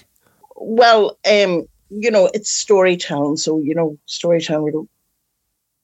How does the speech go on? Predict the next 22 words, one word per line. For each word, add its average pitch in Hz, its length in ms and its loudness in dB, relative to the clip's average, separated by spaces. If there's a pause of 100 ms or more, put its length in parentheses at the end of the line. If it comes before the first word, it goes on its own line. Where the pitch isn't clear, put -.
(240)
fact 170 460 -4
isn't 160 340 -2 (300)
always 160 500 2
the 160 80 -2
most 156 260 2
important, 165 760 0 (100)
uh, 156 280 0 (640)
consideration, 185 840 2
but 185 340 0 (1160)
I 175 100 0
wouldn't 285 300 2
say 233 160 4
it's 160 200 -4
fiction. 175 520 -2
It's, 151 180 -4
it's 170 280 -10
all 180 200 0
based 160 480 -4 (140)
on, 151 500 -6 (180)
um, 143 440 -10 (580)
Irish 156 460 -8
mythology 156 1000 -6